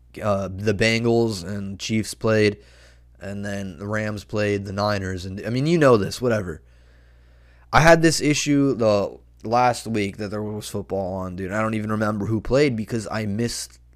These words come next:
the games, dude. Had too many Coors Lattes and I missed it.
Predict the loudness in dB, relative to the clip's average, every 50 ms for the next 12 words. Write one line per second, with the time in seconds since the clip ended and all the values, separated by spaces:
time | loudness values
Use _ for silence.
0 | _ _ -10 -6 -6 -4 0 0 0 0 0 -2 -8 -14 -16 -16 -16 -14 -14 -14
1 | -16 -20 _ _ _ _ _ _ _ _ -10 -6 -4 -4 -4 -4 -4 -4 -2 -2
2 | 0 -2 -2 -4 -4 -2 0 2 2 2 2 2 4 4 4 2 2 -2 -4 -4
3 | -4 -6 -6 -6 -8 -8 -8 -8 -8 -8 -8 -10 -10 -12 -14 -16